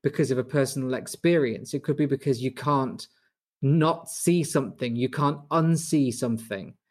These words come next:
I spend a lot of my life traveling, particularly into the global south. You can't unsee the way people are treated. You can't unsee the way governments behave. You can't unsee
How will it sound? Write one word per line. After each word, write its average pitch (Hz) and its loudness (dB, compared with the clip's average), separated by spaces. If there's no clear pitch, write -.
I 135 0
spend 147 0
a - 4
lot 147 4
of 147 0
my 139 2
life 127 0
traveling, 165 -2
particularly - 0
into 143 2
the 139 2
global 139 4
south. 156 -2
You 226 2
can't 277 2
unsee 165 0
the 165 0
way 143 6
people 143 -2
are 127 2
treated. 127 -2
You 185 2
can't 220 2
unsee 180 4
the 180 4
way 143 4
governments 127 0
behave. 139 0
You 180 0
can't 202 0
unsee 185 0